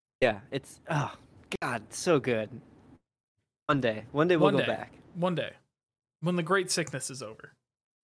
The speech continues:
Speaker 1: The great, <laughs> when the great sickness is over, we'll be there.
Speaker 2: I,
Speaker 1: Um,
Speaker 2: I guess all this to say, a lot of hope in Detroit, Joe.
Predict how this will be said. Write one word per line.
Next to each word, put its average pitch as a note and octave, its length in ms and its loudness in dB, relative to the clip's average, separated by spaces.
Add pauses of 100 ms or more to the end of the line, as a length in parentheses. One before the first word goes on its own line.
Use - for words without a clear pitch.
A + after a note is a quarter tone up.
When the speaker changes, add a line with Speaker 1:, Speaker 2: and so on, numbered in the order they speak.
(200)
Speaker 1:
The C3+ 120 4
great, D3 680 6
<laughs> B3 380 2 (1700)
when D3 220 -4
the C3+ 100 0
great C#3+ 380 4
sickness C#3 460 0
is B2 140 -4
over, G#2+ 380 -2 (720)
we'll C#3 140 6
be C3 160 6
there. G#2+ 320 4 (1160)
Speaker 2:
I, B2 340 8
Speaker 1:
Um, A#2+ 120 0
Speaker 2:
I - 40 0
guess G#3 160 0
all G#3 140 2
this G3 180 -2
to D3+ 60 -6
say, D#3+ 200 -2
a - 80 -10
lot E3+ 220 2
of F#3+ 60 2
hope G3+ 200 0
in G3 80 -4
Detroit, F3 380 -2
Joe. C3+ 240 -10